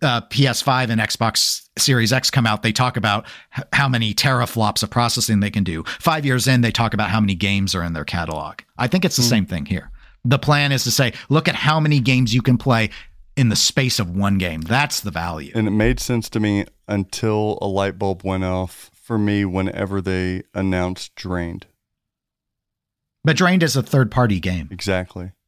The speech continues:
Speaker 2: So the catalog thing doesn't make sense to me anymore if we're gonna see things like Drained come out third-party for a module that's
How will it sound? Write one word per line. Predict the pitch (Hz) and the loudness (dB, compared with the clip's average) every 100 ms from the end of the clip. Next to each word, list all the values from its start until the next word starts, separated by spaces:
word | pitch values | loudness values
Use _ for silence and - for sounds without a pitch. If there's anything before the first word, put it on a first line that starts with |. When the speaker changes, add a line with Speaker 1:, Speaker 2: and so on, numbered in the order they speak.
| _ _ _ _ | _ _ _ _
Speaker 2:
So | - 110 104 | 0 2 4
the | 101 | 0
catalog | 104 123 135 127 110 | 0 0 2 2 0
thing | 120 | -2
doesn't | 107 104 82 | -2 -2 -2
make | 101 95 | -2 -2
sense | - 107 - | -4 -6 -4
to | 107 | -2
me | 107 | 0
anymore | 104 101 101 | 0 0 0
if | 98 - | -2 -4
we're | |
gonna | 92 92 | -6 -6
see | - 98 | -4 -6
things | 95 92 | -4 -4
like | 90 87 | -4 -6
Drained | - 90 90 92 - | -4 -4 -2 -4 -6
come | 95 | -4
out | 95 90 - | -2 -4 -4
third-party | 98 90 - 95 92 90 | -6 -6 -6 -6 -4 -6
for | 87 85 85 | -8 -6 -4
a | 82 | -2
module | 90 90 90 90 85 | 0 0 -2 -6 -8
that's | 80 - - | -10 -12 -16